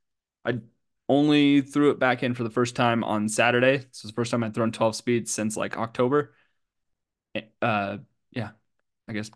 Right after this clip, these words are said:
mostly back in. I threw a couple forehands this winter, but, um, I threw this guy into a medium headwind, not, like, a big headwind,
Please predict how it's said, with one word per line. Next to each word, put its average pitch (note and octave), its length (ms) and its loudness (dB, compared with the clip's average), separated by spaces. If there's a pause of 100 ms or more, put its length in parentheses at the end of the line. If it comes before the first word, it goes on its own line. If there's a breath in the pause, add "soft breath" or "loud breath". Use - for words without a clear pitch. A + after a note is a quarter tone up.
(340)
mostly C#3 320 0
back G2+ 220 -4
in. G#2+ 60 -4
I A2 80 -4
threw B2+ 180 0
a A#2 40 0
couple A2 360 -4
forehands G2+ 800 -10 (400)
this F#3 200 -12
winter, - 280 -10
but, - 340 -8 (760 soft breath)
um, G#2 400 -4 (100)
I - 40 -12
threw D3+ 200 6
this C#3+ 200 4
guy C#3+ 600 4 (440)
into C3+ 800 0 (580)
a G#2+ 480 -2 (840)
medium E3 480 4
headwind, A2 400 -2
not, A#2 220 -2
like, A#2 160 0
a A2 40 -4
big A#2+ 300 0
headwind, D3 460 0